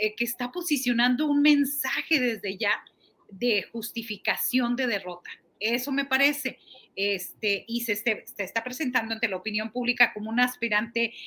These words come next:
bien intencionado y el mejor preparado, pero al que ya le hicieron trampa. Ese es el mensaje que yo veo. Eh,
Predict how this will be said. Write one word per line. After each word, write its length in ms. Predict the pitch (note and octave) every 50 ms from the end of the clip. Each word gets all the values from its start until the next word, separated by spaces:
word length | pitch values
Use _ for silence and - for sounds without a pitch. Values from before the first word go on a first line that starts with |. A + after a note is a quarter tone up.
| - - _
bien 340 | F3+ F#3+ B3 C#4 C#4 C4+
intencionado 1120 | C4+ C4 B3 A3+ F#3+ F3+ F3+ - - F3+ F3 F#3 G3+ G#3+ A#3 A#3+ B3 A#3 A#3 A3+ A3+ A#3 - _ - - - _ _
y 140 | A3 A3+ A3+
el 100 | G3+ G3
mejor 320 | G3 F#3+ - - A#3+ A#3
preparado, 640 | - C#4+ C4+ C4 C4 G#3+ G#3 G#3 G#3+ G#3+ B3 - - - _
pero 300 | C4+ A3+ A3+ G#3+ G3+ G#3
al 180 | G#3+ G3+ G3+
que 200 | - A3 G3 F3
ya 340 | E3 A3 A3 G#3+ B3 D#4 - - _ _
le 120 | G3+ G#3
hicieron 480 | G#3 G3 - - A3+ F3+ F3 F#3 F#3+ -
trampa. 500 | - A#3+ B3 B3+ B3+ B3 - - - - _ _ _ _ _ _
Ese 300 | A3+ A#3 A#3 A#3 - D4+
es 80 | -
el 140 | D#4 D4 B3+
mensaje 480 | B3 G#3+ G#3 - G3+ - - C4 B3+ -
que 100 | - A3+
yo 220 | G#3 G#3 G#3 G3+
veo. 300 | G3 A3 C4 C#4 B3 - - - - - - - -
Eh, 240 | - A3+ A3+ A3